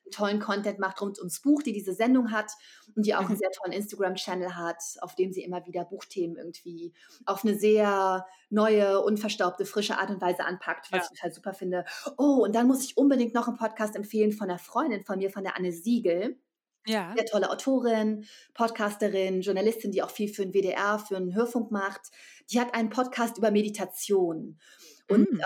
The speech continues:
Speaker 1: ähm, das ist natürlich ein bisschen Special Interest und, ähm, fand ich aber super spannend. Ich glaub, es gibt bisher drei Episoden, die ich auch alle drei schon gehört habe und nicht alle irgendwie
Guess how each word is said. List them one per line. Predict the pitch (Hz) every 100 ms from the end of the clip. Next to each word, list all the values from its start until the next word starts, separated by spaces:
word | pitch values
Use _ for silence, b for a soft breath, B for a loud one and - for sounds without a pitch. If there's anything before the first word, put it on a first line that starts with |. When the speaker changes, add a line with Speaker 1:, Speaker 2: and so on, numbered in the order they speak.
| 190
Speaker 1:
ähm, | 196
das | 208
ist | 214
natürlich | 214 208 214 196 - -
ein | - 196
bisschen | 254 269 254
Special | 233 220 -
Interest | 226 294 294 269 269 - -
und, | 220 214 214 208
ähm, | 202 196 196
fand | 202 233
ich | 269 262
aber | 226
super | 220 285 269
spannend. | 254 208 226 302 277
Ich |
glaub, | 226 214
es | 208
gibt | 247
bisher | 226 - 208
drei | 202 196 226
Episoden, | 240 226 175 190 208 247 285 311 B B B _
die | 240
ich | 220
auch | 202
alle | - 240
drei | 214 220
schon | 220 220
gehört | 190 202 220
habe | 240 247
und | 226
nicht | 214 -
alle | 247 269
irgendwie | 226 220 - 208 214 208